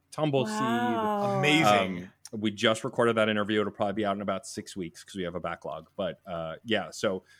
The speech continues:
Speaker 1: um, I thought I knew what my favorite soundtrack of the year was. It was Boyfriend Dungeon until I played Eastward. It has the best soundtrack I've heard in a video game in the last decade.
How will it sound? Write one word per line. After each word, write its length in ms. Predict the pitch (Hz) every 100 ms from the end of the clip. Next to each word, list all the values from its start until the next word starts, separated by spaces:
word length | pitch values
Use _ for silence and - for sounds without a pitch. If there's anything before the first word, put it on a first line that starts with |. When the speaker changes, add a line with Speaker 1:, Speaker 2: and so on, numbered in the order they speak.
| _ _ _ -
Speaker 1:
um, 320 | 113 107 107 _ _ _ -
I 360 | 117 135 139
thought 420 | 135 - 127 143 143
I 120 | 123
knew 340 | 120 120 123
what 200 | 117 120 110
my 140 | 107
favorite 480 | - 110 104 104 107
soundtrack 500 | - 98 101 107 -
of 80 | 95
the 60 | 98
year 200 | 98 98
was. 420 | 101 107 110 101
It 80 | 90
was 360 | 87 101 107
Boyfriend 440 | 98 104 101 120 120
Dungeon 340 | 123 123 131
until 380 | 101 101 - 98
I 80 | 95
played 260 | - 95
Eastward. 460 | 90 90 - 87 82 - -
It 80 | 104
has 280 | - 104 95
the 100 | 107
best 320 | 101 113 135 -
soundtrack 400 | 117 117 120 110 -
I've 200 | 107 110
heard 400 | - 101 101 92 _ _ _
in 160 | 127 139
a 80 | 143
video 320 | 117 120 131
game 400 | 135 151 147 143
in 160 | 120 110
the 80 |
last 380 | 104 92 95 -
decade. 380 | 85 76 71 67